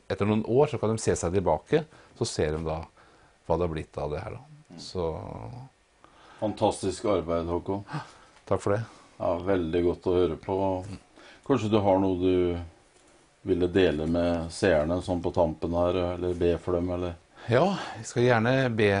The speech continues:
Speaker 1: Ja, men det jeg synes er veldig, veldig herlig da, i forhold til når, hvis du studerer Paulus,
Speaker 2: Mm.
Speaker 1: så,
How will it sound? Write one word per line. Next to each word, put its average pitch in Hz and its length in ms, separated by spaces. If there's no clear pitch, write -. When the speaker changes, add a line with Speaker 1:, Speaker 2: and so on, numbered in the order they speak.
Speaker 1:
Ja, 110 120
men 120 160
det 123 100
jeg 120 160
synes 113 240
er 113 100
veldig, 110 220
veldig 101 320
herlig 107 320
da, 127 80
i 104 160
forhold 101 340
til 95 140
når, 95 340
hvis 98 180
du 98 80
studerer 101 380
Paulus, 101 540
Speaker 2:
Mm. 98 140
Speaker 1:
så, - 260